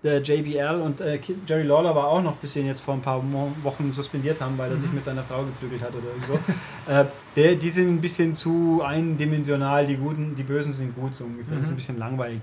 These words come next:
Speaker 1: Und der N-X-T-Mensch, der ist richtig gut und der wird hoffentlich jetzt dann hochgezogen.
Speaker 2: Und,
Speaker 1: Aber
Speaker 2: und worum ging es jetzt in der Mail mit
Speaker 1: Ah, ich
Speaker 2: Horst
Speaker 1: weiß es
Speaker 2: Brack,
Speaker 1: nicht mehr. Ich
Speaker 2: der
Speaker 1: glaub, das könnte die Mail gewesen sein, wo er mir, f-, mir einen Link geschickt hat, von, dass der Horst Brack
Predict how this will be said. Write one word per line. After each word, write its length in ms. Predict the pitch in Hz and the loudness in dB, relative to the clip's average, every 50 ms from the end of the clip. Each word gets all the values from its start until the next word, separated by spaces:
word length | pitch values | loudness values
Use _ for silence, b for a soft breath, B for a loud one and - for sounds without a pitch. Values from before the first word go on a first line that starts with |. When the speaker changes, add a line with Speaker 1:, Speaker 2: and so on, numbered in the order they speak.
| - 151 | -8 -10
Speaker 1:
Und 160 | 127 117 131 | -8 -6 -2
der 280 | 127 131 131 139 131 B B B B B B | 0 0 0 0 -2 B B B B B B
N-X-T-Mensch, 760 | B 139 143 139 139 - - - - 180 175 160 160 156 - - | B -2 -2 -2 -2 -4 -8 -6 -4 0 0 2 2 0 0 -2
der 160 | 143 139 139 | -2 -2 -2
ist 120 | 139 - | -2 -4
richtig 300 | 139 131 - 127 117 - | -8 -8 -10 -10 -8 -4
gut 180 | - 175 175 175 | -2 -2 -2 -2
und 80 | 147 | -4
der 80 | 127 127 | -4 -4
wird 140 | 131 131 131 | -4 -4 -4
hoffentlich 260 | 131 127 139 135 123 | -6 -6 -6 -6 -6
jetzt 180 | 131 127 - - | -6 -8 -10 -10
dann 120 | 117 110 | -8 -8
hochgezogen. 420 | 117 127 - - - - 120 180 | -8 -8 -10 -14 -14 -10 -8 -4
Speaker 2:
Und, 60 | 175 - | -2 -2
Speaker 1:
Aber 40 | 208 175 | 0 0
Speaker 2:
und 60 | 151 | 0
worum 200 | 180 180 185 160 | 0 0 0 0
ging 140 | 175 190 240 | 0 0 0
es 140 | 262 - | 0 -2
jetzt 180 | 277 254 - 233 | -4 -6 -8 -8
in 100 | 233 220 | -6 -6
der 120 | 233 226 | -4 -4
Mail 240 | 220 220 226 240 240 | -4 -4 -4 -4 -4
mit 180 | 233 226 - - | -4 -6 -4 0
Speaker 1:
Ah, 80 | 160 | 0
ich 60 | 143 135 | 0 0
Speaker 2:
Horst 100 | 131 127 | 0 0
Speaker 1:
weiß 80 | 117 131 139 147 | -2 -2 0 0
es 40 | |
Speaker 2:
Brack, 0 | |
Speaker 1:
nicht 100 | 151 147 139 | 2 2 2
mehr. 60 | 143 | 2
Ich 60 | 139 135 | 2 4
Speaker 2:
der 100 | 160 165 | 4 4
Speaker 1:
glaub, 80 | 156 - | 4 4
das 160 | 170 - - | 0 0 4
könnte 260 | - 185 196 190 180 | 4 4 4 4 2
die 80 | 170 165 | 0 2
Mail 240 | 160 156 160 170 | 2 2 2 2
gewesen 300 | 165 156 147 160 165 175 | 2 0 0 0 0 0
sein, 240 | 156 147 143 139 139 | 2 2 2 2 2
wo 180 | 135 143 143 139 | 2 2 2 2
er 60 | 139 | 2
mir, 380 | 143 139 139 139 139 139 143 160 | 2 0 -2 0 -2 -2 -2 -4
f-, 280 | 160 - - - 160 160 | -6 -10 -12 -12 -10 -6
mir 220 | 160 156 160 165 | -4 -4 -4 -6
einen 300 | 185 196 196 165 160 156 | -6 -8 -10 -8 -6 -4
Link 180 | 151 156 175 175 | -2 -2 -4 -4
geschickt 340 | - 151 - - 156 - - | -6 -8 -8 -8 -6 -6 -4
hat, 100 | 151 147 | -6 -6
von, 300 | - - 151 143 143 139 | -6 -6 -6 -6 -4 -4
dass 260 | 135 131 131 - - | -4 -6 -6 -8 -10
der 140 | - 131 123 | -8 -6 -4
Horst 180 | 131 131 127 - | -4 -6 -6 -6
Brack 200 | 139 139 135 | -6 -6 -6